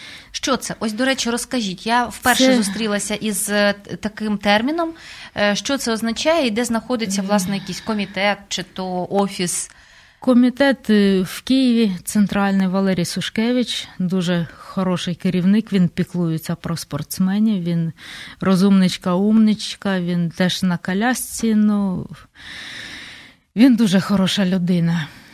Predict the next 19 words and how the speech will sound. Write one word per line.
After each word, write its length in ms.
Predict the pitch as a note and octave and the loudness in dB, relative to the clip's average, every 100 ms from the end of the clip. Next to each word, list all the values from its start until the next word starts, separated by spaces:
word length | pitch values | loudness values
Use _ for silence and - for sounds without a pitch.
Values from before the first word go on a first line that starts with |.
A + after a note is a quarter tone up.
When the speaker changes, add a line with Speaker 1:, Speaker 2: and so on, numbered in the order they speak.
| - - | -20 -4
Speaker 1:
Е, 180 | A3 B3+ | 2 4
Speaker 2:
І 60 | C4 | 4
Speaker 1:
що 240 | B3 D4+ | 4 2
це 140 | - A3 | 0 -2
за 140 | G3+ | -4
спорт? 400 | - - E3+ - - | -6 -4 -6 -6 -8
Тобто 460 | A3+ G#3+ G#3+ G#3 G3+ | -6 -4 -2 0 0
термін 400 | A3+ B3 A#3 A3+ G#3 | 0 0 0 -2 -2
і-, 80 | G#3+ | -4
Speaker 2:
Є-, 100 | G#3+ | -2
Speaker 1:
інвеспорт? 760 | - A#3+ A#3+ G#3+ - - G#3 C4+ | 0 2 2 2 -4 -2 4 4
Speaker 2:
я 120 | D4 | 4
кульовою 480 | - C4 B3+ C4+ B3 | 4 4 6 4 2
стрільбою 600 | - A#3+ A#3+ B3 C4+ A3 | 2 4 4 4 4 4
з 80 | |
пістолета. 680 | - F#3 - G#3 F#3+ E3 F3+ | 0 -8 -4 -2 0 -2 0
Мені 300 | G3 G#3+ A3 | 4 4 4
пістолет 640 | G#3+ - - G#3+ G#3 F3 | 0 -4 0 2 2 0
ближче. 580 | F3 A3 C4 - - | 0 0 0 -2 -4